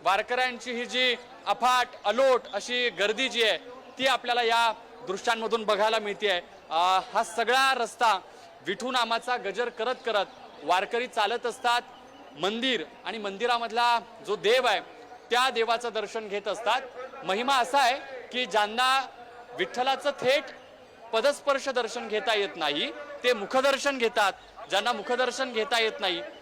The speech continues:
ते जे समोर मंदिर दिसतंय त्या मंदिराच्या कळसाचं दर्शन घेतात, ज्यांना कळसाचंही दर्शन घेता येत नाही ते चंद्रभागेचं दर्शन घेतात. आणि खरं म्हणजे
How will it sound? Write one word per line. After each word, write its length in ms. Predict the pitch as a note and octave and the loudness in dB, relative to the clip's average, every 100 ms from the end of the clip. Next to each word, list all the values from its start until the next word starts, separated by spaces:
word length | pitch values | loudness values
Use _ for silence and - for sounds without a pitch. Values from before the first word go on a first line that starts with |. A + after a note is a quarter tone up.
| - - - | -20 -10 -2
ते 80 | A3 | 0
जे 140 | B3+ | 0
समोर 360 | - A3+ A#3 B3+ | 0 0 2 2
मंदिर 320 | A#3+ A3+ A3+ | 0 -2 -2
दिसतंय 320 | G#3 G3 G#3+ | -2 -6 -4
त्या 120 | G#3 | -2
मंदिराच्या 500 | A3+ G3+ A3 A#3+ B3 | -2 -4 -2 -2 -4
कळसाचं 480 | A#3+ G#3+ G3+ C4+ C4+ B3 | -2 -2 0 -2 0 -2
दर्शन 300 | A3 A3 G3+ | -2 -4 -4
घेतात, 320 | F#3+ G3+ C#4+ - - - | 0 0 0 -4 -12 -6
ज्यांना 240 | F3 G#3 B3 | -2 0 0
कळसाचंही 540 | A3+ G#3+ C4+ C#4 D4+ | 0 0 0 -2 0
दर्शन 360 | C4 B3 B3+ B3 | 0 -2 -4 -4
घेता 240 | A3 A#3 | -2 0
येत 160 | A3 G#3 | 0 -2
नाही 220 | G3 E3+ E3 - - - | -4 -6 -6 -16 -8 -2
ते 60 | A#3+ | 0
चंद्रभागेचं 720 | A#3 G#3 B3+ C4 B3 C4 C4 | 0 2 4 4 4 2 2
दर्शन 340 | A#3 G#3+ A#3+ A3+ | 2 0 -2 -2
घेतात. 320 | G3+ G#3 F#3 F#3+ - - | 0 2 0 -2 -12 -4
आणि 140 | F3+ G#3 | -4 -2
खरं 160 | G#3+ B3+ | 0 2
म्हणजे 340 | A#3+ F#3+ E3+ | 0 0 -2